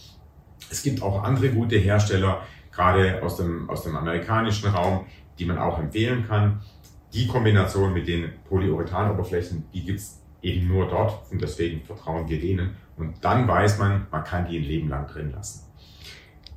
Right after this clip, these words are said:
Ein Risiko, warum Implantate ausgetauscht werden müssen, ist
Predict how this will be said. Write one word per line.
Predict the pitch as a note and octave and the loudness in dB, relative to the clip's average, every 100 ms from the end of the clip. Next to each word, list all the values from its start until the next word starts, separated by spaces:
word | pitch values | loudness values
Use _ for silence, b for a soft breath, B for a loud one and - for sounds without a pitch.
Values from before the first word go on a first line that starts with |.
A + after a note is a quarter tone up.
| - - - - - - - | -20 -20 -20 -20 -20 -20 -6
Ein | A2 D3+ | 0 2
Risiko, | A#2+ B2+ D#3 G#2+ E2+ D#2+ | 4 2 0 -2 -4 -4
warum | D#2+ - - | -4 -4 -4
Implantate | D#2+ E2 D#2+ A2 F#2+ - D#2 C#2 - - - | -6 -6 -2 0 0 0 -4 -6 -10 -16 0
ausgetauscht | A#2 D3+ - E2+ E2 - | 4 4 2 -4 -6 -4
werden | D#2 D#2 F2+ | -2 0 2
müssen, | C#3+ - C#2+ - B B B - - | 2 0 -6 -8 B B B -20 -2
ist | B2+ C3+ - - | 2 2 -2 -10